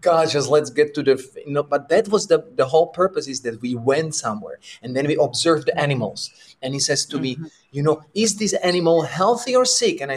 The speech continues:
Speaker 1: say, "How can I know? I didn't do biopsy on that." But he says, "You can see the way he moves, the way he sounds,
Speaker 2: Mm-hmm.
Speaker 1: the way, what is, what kind of territory he, uh, that animal occupies." And so there you have the cross-country running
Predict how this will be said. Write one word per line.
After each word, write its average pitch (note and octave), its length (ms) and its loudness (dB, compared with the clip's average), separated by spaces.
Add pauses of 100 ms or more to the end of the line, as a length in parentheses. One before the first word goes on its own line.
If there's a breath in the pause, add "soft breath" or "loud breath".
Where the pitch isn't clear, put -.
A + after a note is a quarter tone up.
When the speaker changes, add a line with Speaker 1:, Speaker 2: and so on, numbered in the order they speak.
Speaker 1:
say, D3+ 80 0
"How F#3 160 0
can G3+ 140 0
I E3+ 80 0
know? G3 220 0
I D3 80 2
didn't E3 300 -10
do C#3 80 -18
biopsy E3 500 -4
on G#2 100 -8
that." - 140 -8 (240 loud breath)
But C3 180 -4
he A#2+ 80 -12
says, A2 260 -10
"You A2 120 -4 (100)
can A#2 100 -2
see A3 460 -4 (320 loud breath)
the A2+ 80 -6
way A2 220 2
he A#2 140 -4
moves, F#3+ 420 -4 (240 soft breath)
the A#2 100 -6
way A2+ 200 -2
he A#2 180 -8
sounds, G#3+ 540 -4
Speaker 2:
Mm-hmm. F3 200 -14
Speaker 1:
the - 160 -12
way, B2 100 2 (220)
what C3 160 -2
is, C3 240 -8
what B2+ 160 -8
kind B2+ 140 -4
of A#2 100 -10
territory B2 600 0
he, B2 60 -4 (140)
uh, B2 160 -2
that B2 160 -6 (100)
animal B2+ 360 -2
occupies." D#3+ 680 -2 (460 loud breath)
And C#3 160 -4
so D#3 380 4 (100)
there E3 320 4
you A#3 180 2
have D3+ 100 2
the C#3+ 100 0
cross-country C3 760 0
running G#2 400 0